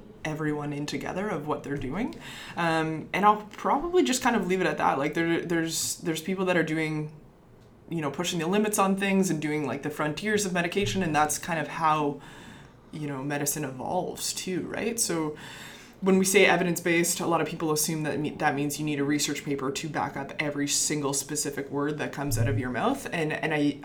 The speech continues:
I really practice mostly based on that. Like, if I can't prove it or if I can't explain it, then the likelihood of me, you know, prescribing it is quite low. Um, I think the biggest part of all of this is that informed consent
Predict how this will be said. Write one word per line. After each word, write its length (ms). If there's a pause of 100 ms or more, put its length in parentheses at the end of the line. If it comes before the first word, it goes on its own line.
I 320
really 300
practice 560
mostly 560
based 420
on 220
that. 240
Like, 160
if 100
I 140
can't 280
prove 280
it 80
or 80
if 120
I 120
can't 240
explain 460
it, 180
then 400 (160)
the 100
likelihood 480
of 100
me, 300 (400)
you 120
know, 240
prescribing 560
it 100
is 160
quite 380
low. 300 (400)
Um, 420
I 80
think 240
the 80
biggest 500
part 140
of 80
all 140
of 80
this 160
is 80
that 180
informed 520
consent 580